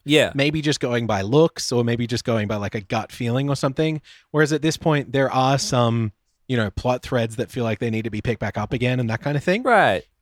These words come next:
Speaker 1: right. That we, an-, as audience members, can attach to.
Speaker 2: Yeah, and, and that he is actually kind of thinking about it at this point. The first time I watched this season through, this is the point where it really started sort of clicking into place for me, more so than just, like, a curio of, like, you know,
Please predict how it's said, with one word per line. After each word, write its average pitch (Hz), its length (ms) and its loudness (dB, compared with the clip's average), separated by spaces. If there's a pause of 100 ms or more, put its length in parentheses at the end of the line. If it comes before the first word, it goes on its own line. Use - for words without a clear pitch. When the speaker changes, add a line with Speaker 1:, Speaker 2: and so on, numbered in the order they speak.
Speaker 1:
right. 170 360 4
That 135 100 0
we, 139 160 0
an-, 139 100 0 (320)
as 120 280 2
audience 117 420 -2
members, 95 300 -2
can 92 160 -8
attach - 520 -6
to. 85 200 -8 (240)
Speaker 2:
Yeah, 165 320 2
and, 147 180 -2
and 147 180 -2
that 147 120 0
he 180 260 0
is 135 100 2
actually 123 440 0
kind 107 260 -4
of 104 80 -8
thinking 101 320 -8
about 95 300 -12
it - 140 -20 (100)
at 101 100 -10
this 90 160 -16
point. - 240 -18 (400)
The 170 80 -2
first 185 240 0
time 175 140 2
I 147 40 2
watched 123 260 0
this 127 120 -4
season 104 320 -6
through, 92 480 -6 (540)
this 160 320 0
is 156 100 -2
the 156 100 -2
point 110 320 -6
where 110 160 -4
it 98 60 -8
really 107 240 -4
started 98 340 -8
sort 110 140 -8
of 95 80 -10
clicking 113 300 -6
into 98 180 -4
place 120 260 -4
for 165 120 -4
me, 208 240 2 (320)
more 160 240 4
so 175 180 4
than 135 160 2
just, 120 260 2
like, 117 240 0
a 117 80 -4
curio 135 760 0
of, 107 280 -2
like, 98 440 -2
you 120 100 -2
know, 95 280 -2